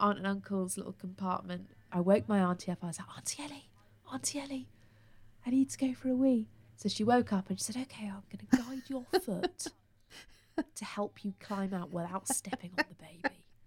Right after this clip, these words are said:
Speaker 1: She literally picked my foot up by my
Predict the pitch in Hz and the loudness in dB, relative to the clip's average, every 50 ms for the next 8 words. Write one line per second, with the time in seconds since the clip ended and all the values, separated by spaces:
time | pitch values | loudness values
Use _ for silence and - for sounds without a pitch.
0 | - - - - - - - - - - _ - - - 240 247 277 370 392 - | -20 -20 -20 -20 -20 -20 -20 -20 -20 -20 _ -14 -8 -4 0 2 2 2 0 -2
1 | - - 247 233 214 202 _ - - 320 320 - - - 277 269 254 - - 285 | -6 -8 -8 -8 -8 -8 _ -16 -14 -14 -14 -14 -14 -10 -10 -10 -10 -6 -2 -2
2 | 269 - 180 175 - 196 - 208 208 196 196 196 196 | -2 -2 -2 -6 -6 -4 -2 -2 -2 -2 -2 -6 -8